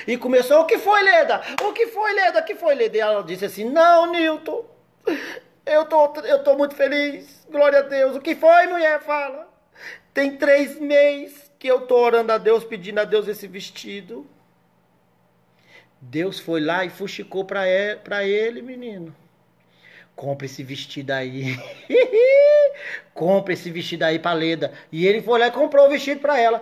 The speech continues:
Toda vez que ela ia pra consagração de manhã na igreja, ela passava na porta do, do, do, do, do,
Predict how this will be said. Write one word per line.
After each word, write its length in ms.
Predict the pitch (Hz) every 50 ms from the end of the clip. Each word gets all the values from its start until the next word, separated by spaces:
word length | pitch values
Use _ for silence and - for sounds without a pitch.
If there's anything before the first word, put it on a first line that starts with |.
| - - - _ -
Toda 280 | 262 285 311 302 302
vez 200 | 254 269 277 277
que 80 | - 262
ela 160 | 262 254 247
ia 120 | 247 262 269
pra 120 | 262 240
consagração 600 | 240 233 220 - 233 233 220 226 208 - - 233
de 100 | 220 214
manhã 180 | 220 214 214 220
na 120 | 220 214
igreja, 320 | 196 165 196 214 233 233 233
ela 120 | 233 226
passava 400 | 220 220 214 - - 214 214 214
na 100 | 214 202
porta 280 | - - 233 240 240 247
do, 200 | 214 226 214 -
do, 180 | 185 202 220
do, 200 | 208 190 196 - - - - - - _
do, 180 | 151 165 202 208
do, 260 | 170 190 185 170